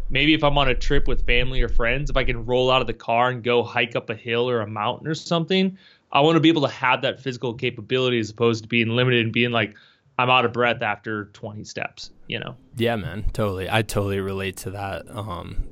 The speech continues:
Speaker 2: kind of idea here. Well, I kinda, the thing with you is, it's funny 'cause, like,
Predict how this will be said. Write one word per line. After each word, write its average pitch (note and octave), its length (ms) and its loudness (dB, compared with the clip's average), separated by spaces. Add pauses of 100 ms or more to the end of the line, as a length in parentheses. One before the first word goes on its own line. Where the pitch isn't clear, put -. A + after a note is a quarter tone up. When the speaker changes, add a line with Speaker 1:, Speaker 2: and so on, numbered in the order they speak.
(280)
Speaker 2:
kind F#2+ 200 -8
of F#2+ 80 -12
idea F#2+ 300 -6
here. G2+ 220 -4
Well, C3 300 6
I B2+ 120 4
kinda, D#3 400 4 (1800)
the D3+ 120 6
thing A3 220 6
with D3 180 6
you D#3 200 6
is, A#2 380 0
it's A#2 160 -6
funny C#3 260 0
'cause, B2 220 -2
like, G#2+ 460 -6